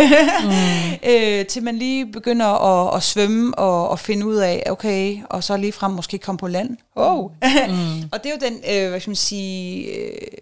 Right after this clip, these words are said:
Speaker 2: rejse, jeg er på, og det er det,
Speaker 1: Mm.
Speaker 2: som den her sang, den, øh, for
Speaker 1: Ja.
Speaker 2: mig
Speaker 1: Betyder.
Speaker 2: betyder noget om at,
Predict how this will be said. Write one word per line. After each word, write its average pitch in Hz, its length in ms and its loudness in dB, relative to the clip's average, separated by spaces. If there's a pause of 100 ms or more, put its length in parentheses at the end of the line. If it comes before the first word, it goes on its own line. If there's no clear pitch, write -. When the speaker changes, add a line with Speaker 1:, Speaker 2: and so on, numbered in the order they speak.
(140)
Speaker 2:
rejse, 185 440 -4
jeg 202 100 -2
er 180 60 -8
på, - 200 -18
og 196 320 -6
det 220 120 -12
er 175 60 -20
det, 220 100 -12
Speaker 1:
Mm. - 60 -12
Speaker 2:
som 190 220 -14
den 208 160 -12
her 202 120 -20
sang, 196 400 -10
den, 190 220 -16
øh, 180 240 -18 (180)
for 196 120 -10
Speaker 1:
Ja. 190 60 -4
Speaker 2:
mig 190 300 -4 (400)
Speaker 1:
Betyder. - 380 -10 (200)
Speaker 2:
betyder - 720 -2
noget 208 280 0
om 202 160 2
at, 165 220 -2